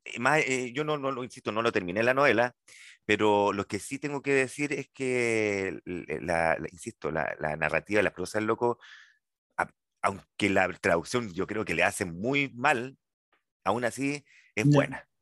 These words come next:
Speaker 2: Mira, que mira, yo revisé rápidamente lo que dijiste y todos los libros, tengo acá cuatro libros de Pincho, no sé, me puedo parar y buscar seis más, pero todos los libros fueron traducidos por distintos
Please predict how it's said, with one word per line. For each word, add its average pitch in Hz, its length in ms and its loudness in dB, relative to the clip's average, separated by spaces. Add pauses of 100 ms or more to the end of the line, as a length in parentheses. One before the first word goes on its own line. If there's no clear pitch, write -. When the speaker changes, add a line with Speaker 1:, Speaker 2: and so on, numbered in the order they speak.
Speaker 2:
Mira, 147 260 6
que 165 80 6
mira, 139 220 6
yo 139 140 6 (100)
revisé 151 540 6
rápidamente 196 520 6
lo 208 100 8
que 202 100 6
dijiste 214 600 4
y 139 220 6 (140)
todos 180 180 4
los 202 100 8
libros, 202 260 2
tengo 127 360 2
acá 143 200 4
cuatro 180 220 8
libros 190 260 8
de 196 80 6
Pincho, 151 220 4
no 120 100 6
sé, 131 160 2
me 117 260 4
puedo 123 160 2
parar 131 180 6
y 143 40 8
buscar 131 300 4 (420)
seis 131 260 2
más, 151 260 6
pero 123 260 4 (560)
todos 170 180 8
los 185 100 10
libros 190 200 8
fueron 190 160 6
traducidos 180 340 6
por 175 120 6
distintos 147 1040 6